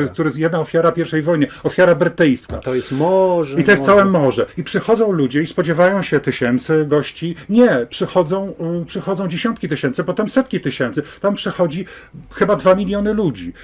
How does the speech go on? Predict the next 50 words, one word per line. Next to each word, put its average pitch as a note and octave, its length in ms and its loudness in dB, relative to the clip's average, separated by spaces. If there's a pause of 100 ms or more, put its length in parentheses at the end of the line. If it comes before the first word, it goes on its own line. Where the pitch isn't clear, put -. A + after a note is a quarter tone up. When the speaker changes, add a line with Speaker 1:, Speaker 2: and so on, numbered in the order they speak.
(140)
Speaker 1:
I D3+ 60 -2
ja F3 100 6
wtedy F3 480 -2
jak D#3 160 -2
gdyby D#3 220 -4
rozumiałem D3 720 -2
to A#2+ 160 -4
i C#3 80 -2
rozumiało C#3+ 440 0
to C3+ 120 -6
wielu B2 260 -2
ludzi, G2+ 240 -10
bo G#2 380 -6 (100)
nie A2+ 140 -10
tylko B2+ 280 -6
ja, A2 240 -4 (220)
i C#3+ 80 2
mówiło, C#3+ 440 0 (220)
coś E3+ 200 0
się E3 200 -4
dzieje, B2 340 -2
coś - 220 -2
się F3 200 -4
dzieje E3 240 -2
z B2 40 -10
brytyjską D3 520 -6
psychę. - 380 -10 (260)
Oni C#3+ 160 0
sobie C3+ 220 -4
przypomnieli C3+ 600 -2
tą G2 160 -10
pierwszą A2 320 -12
wojnę G2 240 -14
światową. F#2+ 340 -16 (220)
Co A3 80 -2
się B3 140 4
działo G3+ 160 4
było E3+ 60 6
wtedy B2+ 260 0
w A#2 60 -2
Europie? G2+ 560 -4 (340)
E, B2+ 80 -2
wtedy E3 280 2
w C#3+ 60 -2
Eu-, E3 220 2
Europa D3+ 480 4
miała C3+ 200 2
problemy C3+ 380 0
z - 80 -4
euro. C#3+ 520 2